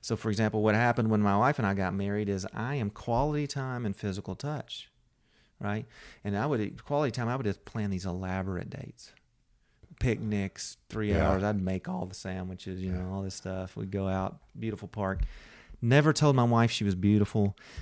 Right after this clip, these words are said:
Speaker 1: Never told her I loved her. Never told
Speaker 2: Yeah.
Speaker 1: her how, what a stunning mind she had for,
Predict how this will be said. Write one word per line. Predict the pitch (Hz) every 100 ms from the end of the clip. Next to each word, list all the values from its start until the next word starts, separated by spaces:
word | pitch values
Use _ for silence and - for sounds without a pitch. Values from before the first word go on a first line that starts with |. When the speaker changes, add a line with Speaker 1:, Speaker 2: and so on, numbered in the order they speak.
| -
Speaker 1:
Never | 104 113 110
told | 107 113 101
her | 92
I | 90
loved | 95 135 131
her. | 135 131 120
Never | 117 107
told | - 87
Speaker 2:
Yeah. | 73 69
Speaker 1:
her |
how, | 104 110
what | 107 104
a |
stunning | - - 123 110 107 101
mind | 104 101 107 110 107
she | 117
had | 107 104 104
for, | - 107